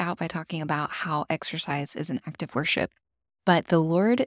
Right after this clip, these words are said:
just did some work <laughs> while I was recording this, and we end up talking about how emotion is a form of energy. And when we are in the really tough and busy seasons of life,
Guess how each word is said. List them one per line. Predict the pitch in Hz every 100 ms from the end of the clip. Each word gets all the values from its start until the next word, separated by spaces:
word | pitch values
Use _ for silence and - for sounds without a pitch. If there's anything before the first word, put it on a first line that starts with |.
| -
just | 175 165 -
did | 151 139
some | - 147
work | 139 170 247
<laughs> | -
while | 170 156 151 143
I | - 147
was | 151 143 -
recording | - 196 202 233
this, | 254 - - - - -
and | 202 185
we | 180
end | - 247
up | 339 -
talking | 196 175 - 170
about | 160 147 147 - -
how | - 185 -
emotion | 165 165 170 214 - 285 311
is | 196
a | 180
form | 165 - 170 170 175 -
of | 170 -
energy. | - 156 165 - - - _ _ _ -
And | 180
when | 175 165 156
we | 156 180 233 269
are | 233
in | 220 202
the | 180
really | 160 170 190 185
tough | - 180 185
and | -
busy | 165 165 180
seasons | - 170 180 170
of | -
life, | 202 175 214